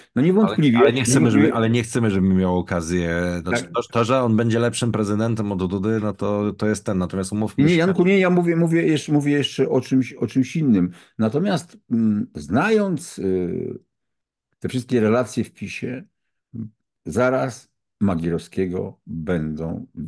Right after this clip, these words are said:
Speaker 1: zwalczać. Będzie jakiś problem. To jest to, co mówi Janek, bo na razie nie, przynajmniej nie, nie, nie słyszeliśmy o, o jakichś tutaj, e, momentach, e, w życiu pana Magierowskiego, gdzie można by mu było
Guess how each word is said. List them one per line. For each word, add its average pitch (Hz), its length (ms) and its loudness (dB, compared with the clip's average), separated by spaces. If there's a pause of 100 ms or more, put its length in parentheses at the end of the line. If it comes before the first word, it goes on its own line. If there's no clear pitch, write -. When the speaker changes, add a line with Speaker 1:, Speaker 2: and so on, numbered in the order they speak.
(160)
Speaker 1:
zwalczać. 80 720 -10
Będzie 110 500 0
jakiś 82 420 -6
problem. 78 460 -4
To 147 120 -4
jest 170 200 -4
to, 190 160 0
co 104 200 -6
mówi 113 320 0
Janek, 107 360 -2
bo 110 160 -2
na 95 100 -6
razie 107 220 -4
nie, 113 200 -4 (360)
przynajmniej 113 440 -2
nie, 104 220 2
nie, 95 180 -2
nie 95 180 0
słyszeliśmy 95 800 -2
o, 85 300 -4 (280)
o 82 80 -4
jakichś 87 480 -6
tutaj, 82 480 -4 (300)
e, 80 240 -8
momentach, 90 760 0
e, 82 200 -4
w 76 80 -10
życiu 82 260 -6
pana 85 180 -4
Magierowskiego, 80 720 -4
gdzie 85 320 -6 (380)
można 87 380 -2
by 85 140 -4
mu 92 160 -2
było 78 440 -4